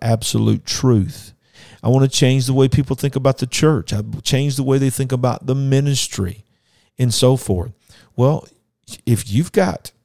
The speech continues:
you know, four hundred seventy minutes a day that people have committed of their life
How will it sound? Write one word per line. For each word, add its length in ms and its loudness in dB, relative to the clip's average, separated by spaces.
you 120 2
know, 200 -2
four 380 2
hundred 320 2
seventy 520 0
minutes 520 0
a 80 -4
day 520 -4
that 160 -4
people 260 2
have 140 -2
committed 480 0
of 140 -4
their 180 -4
life 640 -6